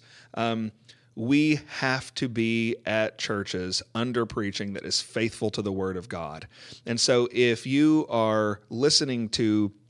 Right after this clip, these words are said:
teaching from the leadership that regularly compromises the gospel, that regularly is stepping away from a faithful proclamation of the Word of God, then I would say that Christians not only could leave,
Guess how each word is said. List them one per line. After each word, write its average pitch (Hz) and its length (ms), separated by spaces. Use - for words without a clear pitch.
teaching 104 600
from 123 260
the 110 100
leadership 131 560
that - 120
regularly 135 580
compromises 123 720
the 104 120
gospel, 107 600
that - 160
regularly 127 840
is - 100
stepping 123 460
away 110 360
from 95 200
a 87 40
faithful 123 460
proclamation 107 680
of 98 80
the 101 60
Word 98 220
of 95 120
God, 98 420
then 104 140
I 113 120
would 110 120
say 104 180
that 117 260
Christians 120 360
not 117 80
only 104 240
could 202 340
leave, 92 380